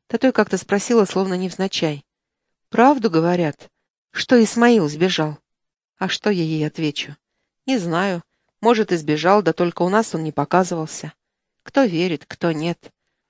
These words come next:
Только Мырзакулу не попался бы на глаза. Мырзакул не пожалеет. Он враг. Боже, охрани нас от Мырзакула. Долго ещё сидела Сейде,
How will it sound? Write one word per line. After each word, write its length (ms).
Только 380
Мырзакулу 760
не 120
попался 500
бы 120
на 80
глаза. 440
Мырзакул 640
не 100
пожалеет. 760
Он 300
враг. 580
Боже, 580
охрани 580
нас 420
от 200
Мырзакула. 840
Долго 440
ещё 240
сидела 420
Сейде, 560